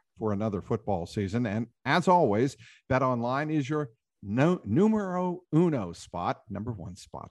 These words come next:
that is, Alex, for all the pro and college football action this season. With a new updated site and interface,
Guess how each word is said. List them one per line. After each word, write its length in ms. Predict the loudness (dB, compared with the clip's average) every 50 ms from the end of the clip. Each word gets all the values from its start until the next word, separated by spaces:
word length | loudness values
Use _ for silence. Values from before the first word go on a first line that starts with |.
| _
that 140 | -14 -14 -12
is, 220 | -12 -14 -14 -14
Alex, 380 | -14 -14 -12 -12 -14 -14 -16 -20 -20 -20 -20 -20 -20 -4 _
for 160 | 2 2 4
all 340 | 6 6 6 6 6 6 6
the 140 | 6 4 2
pro 340 | 2 2 2 2 2 2 0
and 120 | -2 -2 -2
college 360 | -2 -2 -2 -2 -4 -6 -6
football 440 | -8 -8 -6 -4 -4 -2 -2 -2 -2
action 400 | -4 -6 -8 -6 -6 -6 -4 -4
this 180 | -6 -8 -8
season. 440 | -6 -4 -2 -2 -2 -2 -4 -6 -6 _ _ _ _ -14
With 140 | -12 -10 -8
a 120 | -8 -6
new 220 | -4 0 0 2
updated 520 | 2 2 0 0 0 0 0 0 -2 -4 -6
site 380 | -6 -4 -2 -2 -2 -4 -6 -8 -10
and 200 | -10 -10 -10 -10 _ -4
interface, 600 | -2 0 0 -2 0 -2 -2 0 0 -2 -4